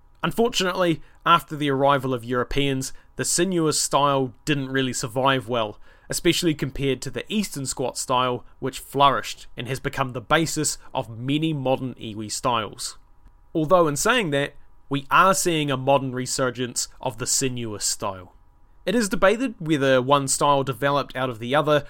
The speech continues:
or whether the two styles are even distinct at all, but given the evidence,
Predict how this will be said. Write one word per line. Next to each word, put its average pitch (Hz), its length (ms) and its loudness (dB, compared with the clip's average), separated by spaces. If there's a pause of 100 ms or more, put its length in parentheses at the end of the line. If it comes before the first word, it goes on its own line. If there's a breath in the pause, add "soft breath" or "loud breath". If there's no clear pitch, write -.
(140)
or 139 160 0
whether 131 220 0
the 120 120 -6
two 139 240 -2
styles 131 500 0
are 127 120 0
even 120 340 -6
distinct 120 400 -6
at 113 80 -2
all, 185 320 6 (400 loud breath)
but 156 200 2
given 254 260 2
the 208 240 -2
evidence, 139 520 0